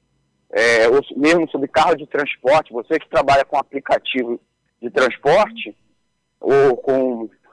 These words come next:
fazendo frete, você paga I P V A. Agora, lancha, helicóptero, jatinho de patrão, os grandes empresários,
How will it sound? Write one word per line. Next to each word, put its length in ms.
fazendo 420
frete, 540
você 240
paga 300
I 40
P 160
V 160
A. 200
Agora, 540
lancha, 840
helicóptero, 960
jatinho 560
de 80
patrão, 640
os 120
grandes 420
empresários, 880